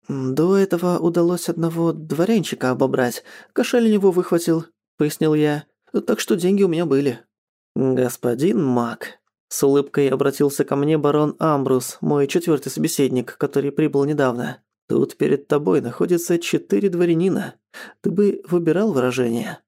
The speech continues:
«Ам, прошу прощения», покаялся я, а потом продолжил. «В общем, попал в рабство, увезли в султанат, там на рынке повстречался с магом, попросился к нему на службу».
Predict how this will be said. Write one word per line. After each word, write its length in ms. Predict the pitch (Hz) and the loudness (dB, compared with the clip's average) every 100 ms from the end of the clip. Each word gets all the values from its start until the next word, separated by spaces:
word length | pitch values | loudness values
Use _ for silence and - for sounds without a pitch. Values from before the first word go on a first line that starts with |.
| _ _ _ | _ _ _
«Ам, 380 | 143 156 139 131 | -2 0 0 -2
прошу 360 | 139 151 - 170 | 0 0 0 0
прощения», 720 | 139 - 185 143 127 127 - - | 0 0 2 2 -2 -6 -14 -8
покаялся 560 | - 131 139 131 127 139 | -6 0 2 2 0 0
я, 440 | 131 139 143 151 | 0 0 0 0
а 40 | 170 | 0
потом 320 | 208 247 240 | 0 2 2
продолжил. 580 | 170 143 143 143 143 143 - - - - | 2 4 2 2 0 -2 -12 -20 -20 -8
«В 160 | - 170 | -2 -2
общем, 400 | 208 - 208 170 | 0 0 0 0
попал 320 | 185 - 180 | -2 0 0
в 80 | 135 | 2
рабство, 580 | 185 226 - 185 165 151 | 0 0 -2 -2 -2 -6
увезли 400 | - 139 156 208 | -4 -2 0 0
в 60 | 226 | 0
султанат, 560 | 143 139 135 202 208 - - - - | 0 0 2 0 0 -8 -20 -12 -6
там 200 | - 196 | -2 0
на 100 | 175 | 2
рынке 240 | 220 190 165 | 2 2 -2
повстречался 580 | 156 - 170 196 170 | -4 -4 0 0 0
с 100 | 151 | -2
магом, 520 | 190 202 127 127 131 - | 0 0 0 -4 -6 -4
попросился 520 | 220 269 - 247 - | -2 0 0 0 0
к 100 | - | 0
нему 160 | 156 196 | 0 0
на 100 | 165 | 0
службу». 540 | 143 147 156 143 | 0 0 0 -4